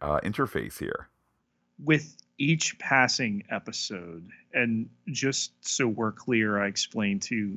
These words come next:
Speaker 2: Matt off mic, my notes here are over three thousand words. The commitment of this writer's room to complex storytelling and the amount of time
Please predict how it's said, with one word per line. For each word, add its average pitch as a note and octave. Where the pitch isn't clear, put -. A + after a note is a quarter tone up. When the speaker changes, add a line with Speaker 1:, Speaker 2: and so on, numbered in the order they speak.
Speaker 2:
Matt G#2
off F#2
mic, G2+
my C#3
notes A#2
here A2
are G#2+
over G#2+
three G#2+
thousand G#2+
words. F2+
The C3+
commitment C3
of A#2+
this A2
writer's G#2+
room G2+
to -
complex -
storytelling G#2
and G#2
the A#2
amount A#2
of G#2
time G2